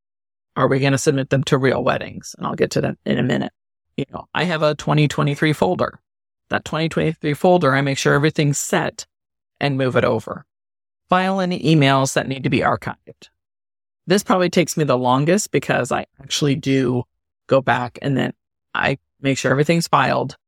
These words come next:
in the folder that I want them in. And then I move it to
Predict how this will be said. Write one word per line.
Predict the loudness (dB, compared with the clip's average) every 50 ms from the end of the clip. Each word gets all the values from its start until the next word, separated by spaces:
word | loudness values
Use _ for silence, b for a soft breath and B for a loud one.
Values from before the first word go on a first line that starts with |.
| _ _ _ _ _ _ _ -6
in | -4 -4 -4
the | -4
folder | -4 -2 2 2 4 4 4 2
that | 0 0
I | -6 -8
want | -6 -4 -2 0 0 0 0 -2
them | -2 -2 -2
in. | -2 -4 -6 -8 -8 -10 _ _ _ _ _ _ _ _ _ _ -2
And | 0 0 2 0 2 2
then | 2 2 2 2 2 0 -2 -4 _ -18
I | -18 -18 -18 -14 -12 -12 -12 -12 _ _ _ _ _ _ _ _ -2
move | 2 4 6 6 6 4
it | 2 0 0
to | 2 2 4 4 4 2 0 0 -2